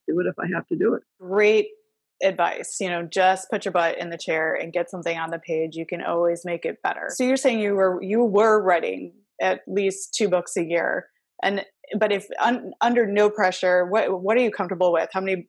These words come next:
Speaker 2: how many books are you comfortable with, with writing in a, in a year generally?
Speaker 1: I do have to say that by that time I was retired.
Speaker 2: Mm.
Speaker 1: So, uh, you know, it's not as if I was coming home after work, you know, like with my earlier books that, that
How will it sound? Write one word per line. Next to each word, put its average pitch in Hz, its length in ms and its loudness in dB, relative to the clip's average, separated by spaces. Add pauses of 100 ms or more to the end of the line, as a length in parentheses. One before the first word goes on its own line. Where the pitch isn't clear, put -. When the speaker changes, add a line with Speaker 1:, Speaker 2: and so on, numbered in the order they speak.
(160)
Speaker 2:
how 208 80 -2
many 196 120 0
books 190 240 0
are 175 60 0
you 160 100 -6
comfortable 175 400 -2
with, 165 160 -2 (120)
with 180 240 0
writing 170 360 -2
in 175 100 -6
a, 180 240 -6
in 175 140 -8
a - 40 -8
year 165 440 -4
generally? 147 560 -4 (360)
Speaker 1:
I 208 60 2
do 277 160 2
have 262 140 2
to 233 60 -8
say 233 180 2
that 196 160 -2
by 170 140 2
that 175 220 2
time 175 140 0
I 160 80 0
was 156 160 -2
retired. - 480 -4 (420)
Speaker 2:
Mm. 220 280 2 (320)
Speaker 1:
So, 160 300 2
uh, 139 160 2 (100)
you 170 120 -2
know, 156 100 0
it's 165 160 -2
not 196 280 4
as 185 120 0
if 185 160 0
I 156 80 2
was 165 180 -2
coming 160 280 -2
home 165 200 2
after 143 200 -6
work, 151 280 0
you 151 200 -6
know, 143 200 -6
like 151 240 0
with 165 200 -2 (380)
my 147 200 -4
earlier 180 340 2
books 139 300 -6 (100)
that, - 140 -4 (280)
that 143 100 0